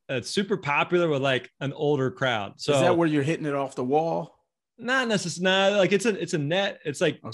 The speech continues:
Speaker 1: two on two or, or singles. You're playing against one other person.
Speaker 2: Okay.
Speaker 1: You know, it's, again, it, it looks like a smaller tennis court.
Speaker 2: Okay.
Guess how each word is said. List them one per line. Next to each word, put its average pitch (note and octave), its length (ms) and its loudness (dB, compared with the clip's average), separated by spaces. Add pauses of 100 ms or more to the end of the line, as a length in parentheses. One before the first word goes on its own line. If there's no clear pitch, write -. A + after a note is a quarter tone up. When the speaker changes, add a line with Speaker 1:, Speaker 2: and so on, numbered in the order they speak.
Speaker 1:
two F3 120 4
on E3 120 0
two E3+ 380 2
or, C#3+ 100 0
or C#3 300 -6
singles. D#3+ 440 -4
You're C#3+ 60 -10
playing C#3 240 -4
against C3 260 -4
one C#3+ 140 -2
other B2+ 140 -2
person. C#3 400 -6 (120)
Speaker 2:
Okay. F2+ 200 -8
Speaker 1:
You C#3+ 80 0
know, C#3+ 40 4
it's, C3+ 120 0
again, C#3+ 240 0
it, B2 120 -2
it C#3+ 140 0
looks D#3+ 400 0
like F#3 120 0
a D3 40 -2
smaller C#3+ 460 -2
tennis B2+ 320 -10
court. A2 340 -10
Speaker 2:
Okay. G2+ 340 -8